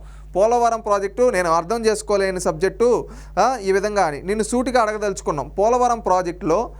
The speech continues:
నీకు కనీసం ఎన్ని మండలాలు ఉన్నాయని తెలుసా? ఆ, మొత్తం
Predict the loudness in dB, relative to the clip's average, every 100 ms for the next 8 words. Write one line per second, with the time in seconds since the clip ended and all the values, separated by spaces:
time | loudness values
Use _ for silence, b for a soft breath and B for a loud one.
0 | B B -4 0 -2 -2 -4 -4 -4 -2
1 | -2 0 0 0 -4 -4 -2 -4 -4 -8
2 | -12 -18 -18 -18 -2 -2 -2 -10 b b
3 | 0 0 2 -2